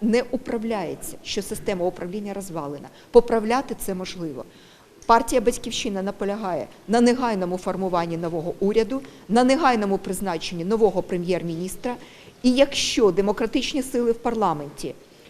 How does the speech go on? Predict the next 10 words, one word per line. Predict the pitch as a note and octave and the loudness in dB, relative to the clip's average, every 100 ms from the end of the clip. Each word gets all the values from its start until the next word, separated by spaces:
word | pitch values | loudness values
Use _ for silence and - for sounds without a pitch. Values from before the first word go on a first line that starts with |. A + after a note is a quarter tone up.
| - - | -6 0
із-за | A#3 B3 | 4 6
того, | B3+ C4+ | 6 4
що | A#3+ B3+ | 2 0
Народний | A3 A#3+ A3+ A#3 | 2 4 4 -2
фронт, | - A#3 F#3+ C3+ - - - - | 2 4 4 4 -10 -20 -14 2
як | A3 - | 2 4
фракція | B3+ - - C#4+ | 4 4 4 0
прем'єр-міністра, | A#3 A3 A3 A3+ A3+ A3+ F#3 - E3+ | 2 2 4 4 4 0 0 -4 -4
не | G3 A#3 | 4 4
погодиться | F#3+ E3+ C#4 C#4+ E4 - | 4 2 2 2 -2 -2